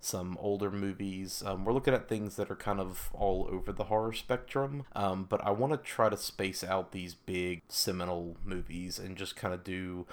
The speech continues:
you know, one of them every couple of months. You know, we, it's gonna be a while before we get around to The Exorcist or Hellraiser or,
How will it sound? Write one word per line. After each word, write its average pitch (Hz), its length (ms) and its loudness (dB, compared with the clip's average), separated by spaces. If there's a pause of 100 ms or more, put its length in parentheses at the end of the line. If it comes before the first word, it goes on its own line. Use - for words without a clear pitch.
(120)
you 120 120 2
know, 98 180 2
one 98 240 4
of 98 100 2
them 92 200 0
every 90 640 -2 (220)
couple - 240 -2
of 87 100 -6
months. - 540 -6
You - 100 -8
know, 92 140 -2
we, 98 300 -4
it's 113 280 -2
gonna 110 180 6
be 101 120 2
a 104 60 6
while 101 120 10
before 98 240 0
we 101 80 0
get 98 140 2
around 92 260 2
to 110 80 -4
The 92 140 -2
Exorcist - 680 -8
or 98 360 -6 (200)
Hellraiser 95 560 -2
or, 98 340 -8